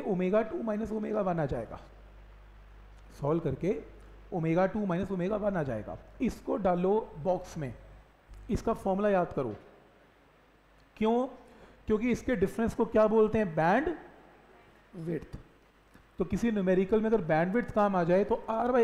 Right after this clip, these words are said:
L formula use करना है, ये formula, second formula note करो इसमें, ठीक है।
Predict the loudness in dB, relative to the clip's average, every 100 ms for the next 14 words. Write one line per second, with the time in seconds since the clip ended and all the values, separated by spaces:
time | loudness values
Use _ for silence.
0 | 4 2 0 2 2 2 0 0 2 0
1 | -2 -4 -4 -2 -2 0 -2 -2 -2 -2
2 | -2 -2 -4 0 2 2 2 2 -2 -6
3 | -12 -16 -20 -20 -20 -20 -20 -20 -20 -12
4 | -2 2 2